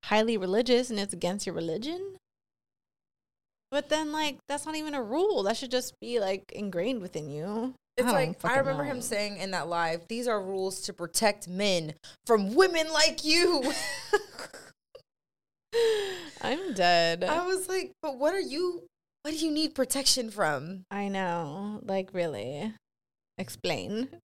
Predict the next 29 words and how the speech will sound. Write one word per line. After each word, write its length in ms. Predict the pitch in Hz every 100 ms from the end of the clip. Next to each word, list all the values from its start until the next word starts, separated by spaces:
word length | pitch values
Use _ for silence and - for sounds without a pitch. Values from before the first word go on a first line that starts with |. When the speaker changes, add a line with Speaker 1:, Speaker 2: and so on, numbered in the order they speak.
| _ _ _ -
Speaker 1:
Number 240 | 233 247
twelve, 500 | - - 214 240 247
go 160 | 185 196
to 80 | 226
the 60 |
gym. 260 | 233 - 214
What 80 | 220
does 100 | 254
that 140 | 233
mean? 520 | 170 170 165 147 165 - _ _ _ _
Go 100 | -
to 60 | 185
the 80 | 196
gym 260 | 165 156
for 120 | 185 180
ninety 240 | 175 180
days? 460 | 170 170 262 277 262
Speaker 2:
I 40 |
guess 320 | 170 185 185
just, 180 | - 185
like, 160 | 196 175
work 360 | 165 170 185
out. 500 | 185 180 202 202 180 - - _ _ _ _ _ -
Speaker 1:
And 140 | 190
then 280 | 175 170 170
stop 600 | - - - - - -
after 340 | - 92 - 240
ninety 300 | 233 233 247
days? 400 | 240 247 247